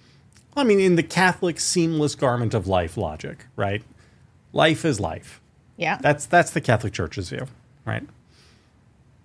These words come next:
Speaker 2: Uh,
Speaker 1: I don't think that is a democratically, small d, democratically tenable position in twenty twenty-four America. Do
Speaker 2: well,
Speaker 1: you?
Speaker 2: it's similar. I mean, to me, this is similar to the argument. What most people do not agree that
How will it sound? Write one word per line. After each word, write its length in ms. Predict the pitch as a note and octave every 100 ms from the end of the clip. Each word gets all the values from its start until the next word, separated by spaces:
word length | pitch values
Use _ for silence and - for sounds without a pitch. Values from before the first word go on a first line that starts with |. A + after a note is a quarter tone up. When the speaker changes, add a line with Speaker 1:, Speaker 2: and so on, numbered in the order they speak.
| -
Speaker 2:
Uh, 40 | G#3+
Speaker 1:
I 260 | F#3+ F#3
don't 200 | F3+ F3
think 240 | - E3+ D3
that 240 | B2+ F3
is 140 | C3+ G2+
a 420 | F#2+ F#2 F#2 F2+
democratically, 920 | F2 B2 D#3 B2 C3+ A#2+ A2+ A2 G2 - _ _ _ _ _ -
small 420 | - - C3 C3
d, 180 | G#2+ G2+
democratically 680 | A2 G#2 - G#2 F#2+ F#2 -
tenable 480 | - - D3 B2 A2+
position 640 | G#2+ G#2+ G2+ G2 F#2+ - C3+ - _ _ _ _
in 100 | A#2
twenty 300 | - B2 A#2+
twenty-four 440 | G#2+ G2 F#2+ - E2+
America. 480 | F2 D#2+ - - - -
Do 80 | A2+
Speaker 2:
well, 100 | C#4+
Speaker 1:
you? 160 | C4+ G#3
Speaker 2:
it's 160 | D4+ -
similar. 680 | - F#4 G4+ E4 B3 G3+ G#3+
I 40 |
mean, 160 | A#3 G#3+
to 160 | -
me, 340 | A3+ C#4 B3 G3+
this 180 | F#3 G3+
is 120 | F#3
similar 440 | - G#3+ G3 F#3
to 80 | F3
the 120 | F#3
argument. 400 | F#3 F3 F3 E3+ -
What 240 | - - -
most 340 | G3+ D4 D4+ -
people 260 | B3 G#3+
do 200 | F3 G#3
not 180 | G#3 G#3
agree 540 | F3+ E3+ D#3+ D#3 D#3 -
that 560 | F3+ E3 D#3 D3+ -